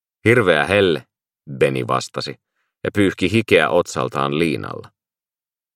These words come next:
Nuoret jaksavat nauttia tästä kuumuudesta,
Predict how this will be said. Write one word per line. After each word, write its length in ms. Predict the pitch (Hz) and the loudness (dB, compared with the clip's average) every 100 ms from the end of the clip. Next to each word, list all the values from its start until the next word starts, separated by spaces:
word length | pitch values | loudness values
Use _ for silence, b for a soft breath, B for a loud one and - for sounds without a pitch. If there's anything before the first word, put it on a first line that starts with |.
| _ - | _ -2
Nuoret 380 | 131 143 107 82 | 4 6 6 4
jaksavat 400 | 117 - 104 92 | 2 2 0 2
nauttia 380 | 120 95 - 73 - | 0 0 0 -2 0
tästä 260 | 73 - - | -4 -4 -8
kuumuudesta, 720 | 85 69 60 57 58 - - | -6 -6 -6 -10 -12 -16 -20